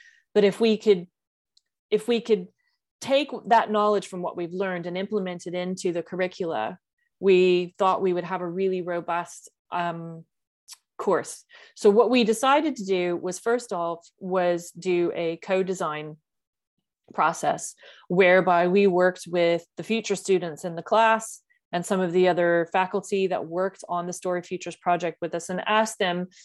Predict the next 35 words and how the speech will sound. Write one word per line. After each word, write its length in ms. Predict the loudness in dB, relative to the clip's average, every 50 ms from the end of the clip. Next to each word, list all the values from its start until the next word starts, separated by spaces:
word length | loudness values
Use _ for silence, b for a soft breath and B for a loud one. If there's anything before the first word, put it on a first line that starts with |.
| b b _ _ _ _ _
"What 340 | -14 -8 -4 2 4 4 4
does 160 | 4 2 4
virtual 280 | 4 4 4 4 0 0
production 720 | 2 2 2 2 0 -2 -2 -2 0 0 -2 -4 -8 -12 _
mean 320 | _ -6 -4 -2 -2 -4 -4
to 100 | -4 -4
you? 520 | -4 0 2 4 4 4 4 2 2 -4 _ _ _
What 360 | -6 2 2 2 2 2 -2 _ _ _ _ _ _ _ _ _ _ -20
kinds 360 | -12 -4 0 0 2 2 2
of 120 | 0 -2
things 320 | 0 0 0 2 0 0 0
would 160 | -2 -2 -2
you 140 | -4 -4 -2
like 260 | -2 -4 -4 -6 -6
to 120 | -8 -8
learn 520 | -6 -6 -6 -6 -6 -4 -4 -4 -4 -6 -6 _
in 120 | -2 -2
this 140 | -2 -2 -2
virtual 400 | -4 -4 -4 -4 -2 -4 -4 -4
production 420 | -4 -2 -2 -2 -4 -4 -10 -10
environment?" 640 | -8 -8 -4 -2 -2 0 0 -2 -2 -2 -4 -4 -6 _ _ _ _ _ -10
And 160 | -8 -6 0
with 180 | 2 0 0 0
the 60 | -4 -2
knowledge 500 | 0 0 0 2 0 0 -4 -4 -6 -8
that 180 | -8 -8 -6
they, 340 | -4 -4 -2 -2 -4 -6 -10 _
you 100 | -10 -8
know, 140 | -8 -8 -10
had, 360 | -8 -6 -4 -2 0 0 0
the 100 | 0 -2
limited 340 | -2 -4 -8 -8 -10 -10 -8
knowledge 340 | -6 -6 -4 -6 -6 -6
they 140 | -8 -8 -6
had, 320 | -4 -2 0 2 0 0